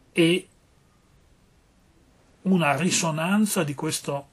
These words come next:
stesso rumore. Allora, la parola sta in se stessa e risuona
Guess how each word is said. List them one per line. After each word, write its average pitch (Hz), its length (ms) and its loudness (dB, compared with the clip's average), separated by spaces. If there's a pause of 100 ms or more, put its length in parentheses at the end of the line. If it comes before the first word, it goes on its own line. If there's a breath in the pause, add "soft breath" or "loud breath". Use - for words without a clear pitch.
(100)
stesso - 520 -2
rumore. 131 640 -4 (580)
Allora, 185 380 2
la 175 140 2
parola 226 420 0
sta 208 260 2
in 208 80 8
se - 180 0
stessa - 840 -4
e 185 380 2 (1080 soft breath)
risuona 226 1000 4